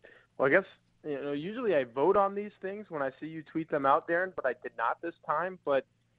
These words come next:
you would have thought that I had, because I kinda agree with the people. I'm gonna go with less than a hundred and eighty-nine point one yards. And the primary reason is, is, is, yes,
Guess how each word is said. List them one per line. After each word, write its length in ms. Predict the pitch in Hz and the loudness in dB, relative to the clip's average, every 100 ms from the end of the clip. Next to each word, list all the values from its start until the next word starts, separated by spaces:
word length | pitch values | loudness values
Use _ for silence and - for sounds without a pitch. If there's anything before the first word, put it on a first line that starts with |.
| _ | _
you 160 | 135 156 | -8 -2
would 80 | |
have 140 | 185 - | -2 -2
thought 260 | 160 165 185 | 2 2 2
that 120 | 139 | -4
I 80 | 113 | -4
had, 460 | - 160 190 143 120 | -4 0 2 0 -2
because 480 | 131 - 135 127 117 _ _ _ | -12 -8 -4 -4 -6 _ _ _
I 100 | - | -10
kinda 320 | 156 - 262 156 | -8 -6 0 0
agree 320 | 135 135 160 | 0 0 0
with 180 | 143 147 | 0 -4
the 80 | 131 | -6
people. 560 | - 170 - 131 117 - - - _ - | -6 -6 -2 -2 -2 -6 -20 -20 _ 0
I'm 160 | 123 | 2
gonna 140 | 185 175 | 2 2
go 180 | 170 | 4
with 260 | 170 160 - | 4 2 -4
less 380 | 127 131 139 170 - | -2 4 4 2 -4
than 120 | 160 147 | -4 -2
a 60 | |
hundred 300 | 135 143 143 | -2 -4 -6
and 80 | 139 | -8
eighty-nine 520 | 135 131 131 123 123 | -8 -8 -4 -4 -4
point 280 | 123 135 127 | -6 -10 -8
one 240 | 123 123 | -6 -6
yards. 420 | 117 113 113 135 139 _ _ _ _ - | -4 -2 -2 -2 -8 _ _ _ _ -8
And 400 | 151 156 151 147 _ _ - | -2 0 0 -4 _ _ -6
the 80 | |
primary 840 | 180 - - 185 214 220 220 208 196 | -6 -2 4 6 6 6 6 6 4
reason 420 | 190 190 180 175 | 0 -2 -2 -2
is, 100 | 156 | -2
is, 380 | 151 147 - 147 | -4 -6 -6 -6
is, 60 | |
yes, 240 | 131 139 | 4 4